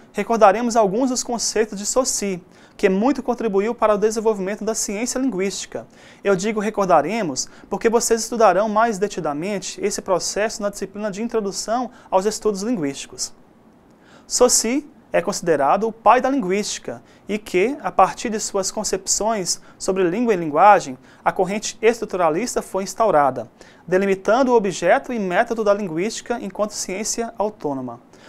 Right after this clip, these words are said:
Como podemos verificar, a corrente estruturalista, vista anteriormente na psicologia de Jung, repercutiu também nos estudos linguísticos.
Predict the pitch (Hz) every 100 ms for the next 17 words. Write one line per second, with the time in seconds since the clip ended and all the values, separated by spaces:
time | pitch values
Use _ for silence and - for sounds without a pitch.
0 | - - 240 240 214 185 190 185 180 180
1 | 175 151 175 175 156 - - - 170 185
2 | 214 285 - 202 220 196 170 151 139 214
3 | - - 127 - - 147 196 220 214 180
4 | 165 143 170 233 - 190 175 190 - 180
5 | 156 147 208 151 156 214 165 131 - -
6 | - - 208 208 214 214 190 - 277 247
7 | 185 196 220 220 214 214 196 214 285 170
8 | 170 - - 139